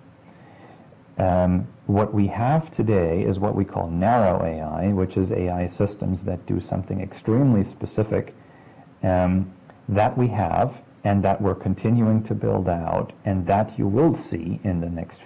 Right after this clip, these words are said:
few years. So what are some examples that you will see in the next five to ten years, um,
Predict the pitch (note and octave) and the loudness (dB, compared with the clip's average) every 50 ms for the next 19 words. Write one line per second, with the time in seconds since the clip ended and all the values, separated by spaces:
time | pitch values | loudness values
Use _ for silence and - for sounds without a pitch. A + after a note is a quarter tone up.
0 | - - - E2+ E2 D#2+ D#2+ E2 - - B2+ B2+ - - - - - - - G#2+ | -10 -8 -6 -6 -6 -8 -8 -6 -4 -4 -6 -6 -8 -16 -20 -20 -8 -2 0 2
1 | G#2 - - - - - - - - A2 A2 A2 G#2 - - G#2+ G2 F#2 F2 F2 | 2 0 -2 -6 -16 -20 -14 -4 0 2 2 2 2 2 2 2 2 2 2 2
2 | F2+ F#2 F#2+ - - F#2 E2+ F#2 F2+ - F#2 F2 F2 F#2 F#2 - G#2+ G2+ F2+ E2 | 2 2 2 0 -2 -6 -4 -4 -2 -2 -2 0 0 -2 -2 0 0 0 0 0
3 | E2+ E2+ E2+ F2+ - - - F#2 F2 - F2 - - F#2 E2+ E2 E2 E2 D#2 D#2 | -2 -2 -4 -6 -6 -6 -6 -6 -6 -8 -10 -10 -8 -6 -4 -2 -2 -2 -2 -4
4 | D#2 - - - - - - - - - - - - - - G2 F2 E2 E2 D#2+ | -6 -10 -18 -20 -20 -20 -20 -20 -20 -20 -20 -20 -12 -2 0 2 2 2 2 0